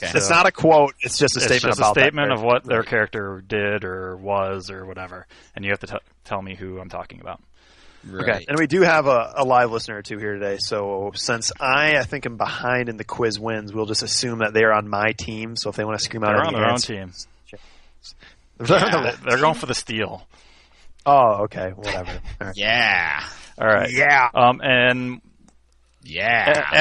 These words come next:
Speaker 2: as usual, there is a theme to this one. Uh, it's a hard theme. I will definitely give you that. I'm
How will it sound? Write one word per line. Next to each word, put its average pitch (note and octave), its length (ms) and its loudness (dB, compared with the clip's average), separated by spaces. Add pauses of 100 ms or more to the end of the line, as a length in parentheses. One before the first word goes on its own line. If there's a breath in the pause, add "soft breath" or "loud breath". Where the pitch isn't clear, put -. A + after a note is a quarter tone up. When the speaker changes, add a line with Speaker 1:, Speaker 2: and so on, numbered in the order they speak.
Speaker 2:
as C#3+ 120 0
usual, D3 460 0
there B2+ 200 0
is C3 180 0
a B2+ 80 -2
theme A#2+ 380 -6
to G#2+ 100 -14
this A2+ 200 -6
one. A#2 400 -6
Uh, G2+ 280 -4
it's - 580 -12
a B2 80 -4
hard B2 320 2
theme. G2 320 -10
I G2+ 180 -4
will G2+ 160 -6
definitely G#2+ 360 -10
give G2+ 120 -14
you G2 40 -16
that. G2+ 220 -6
I'm G2+ 360 -10